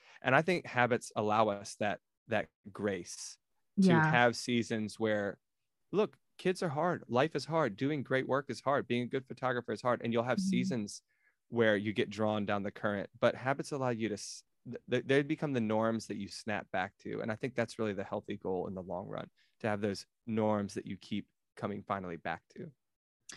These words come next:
Speaker 2: Yeah. And that was actually gonna be my next question is, so in those moments where you do have a client and you are working a little bit more than you normally do, what is your advice to reset, just to start thinking more about those habits? What does that look like practically for you? Because it is hard. And it,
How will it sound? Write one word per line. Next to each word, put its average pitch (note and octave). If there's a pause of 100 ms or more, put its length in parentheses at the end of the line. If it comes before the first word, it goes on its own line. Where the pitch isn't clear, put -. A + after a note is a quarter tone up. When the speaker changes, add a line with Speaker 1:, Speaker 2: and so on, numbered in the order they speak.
(320)
Speaker 2:
Yeah. G3+
And A3
that A3+
was B3+
actually B3+
gonna A3
be G#3
my F#3+
next E3+
question F3+
is, E3 (220)
so G3
in B3
those A#3+
moments F3
where F#3+
you F#3
do F#3
have F#3+
a F#3
client E3
and E3+
you E3+
are E3
working E3 (360)
a E3+
little A3+
bit G#3+
more F#3
than F3
you E3+
normally D#3
do, D3+ (680)
what G#3
is A#3
your G#3+
advice F3+
to F3+
reset, D3+
just - (220)
to G3
start F#3
thinking G3
more F3
about F3
those E3+
habits? F3
What F#3+
does A3
that F#3+
look E3
like D#3+
practically F3+
for F3
you? E3
Because B3
it C4
is B3+
hard. G#3+
And G#3
it, G#3